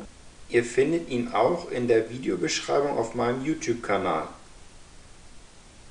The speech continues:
Noch ein kleiner Ausblick am Ende. Ich möchte euch folgende Webinare und Ratgeber von mir empfehlen.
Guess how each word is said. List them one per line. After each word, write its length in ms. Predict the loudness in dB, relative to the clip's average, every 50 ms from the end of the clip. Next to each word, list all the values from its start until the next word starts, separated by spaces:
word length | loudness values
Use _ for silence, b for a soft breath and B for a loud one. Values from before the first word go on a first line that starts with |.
| -20 -20 -20 -20 -20 -20 -20 -20 -20 -20 -20 -20 -20 -18 -18 -18 -16 -16 -16 -16 -16 -18 -18 -18 -18 -20 -20 -20 -20 -20 -20 -20 -20 -20 -20 -12 0
Noch 220 | 2 2 4 4 2
ein 200 | 0 0 0 -2
kleiner 420 | 0 4 6 6 6 6 4 6
Ausblick 460 | 6 6 6 6 0 -2 -4 -4 0
am 180 | 0 -2 -2 0
Ende. 380 | 0 2 2 2 0 -2 -6 -6 -10 -16 -20 -20 -18 -12
Ich 160 | -10 -10 -6
möchte 460 | 0 0 0 0 0 0 0 0 4 8
euch 360 | 8 10 10 8 6 -2 -6
folgende 520 | 4 8 10 10 10 10 8 2 0 4
Webinare 680 | 4 4 4 4 2 2 2 4 4 4 4 4 2 2
und 260 | 2 0 0 0 4
Ratgeber 500 | 6 6 6 6 4 2 -2 4 4 4
von 280 | 4 4 2 0 0 2
mir 120 | 0 0
empfehlen. 520 | 0 -2 -6 0 4 4 4 4 4 -2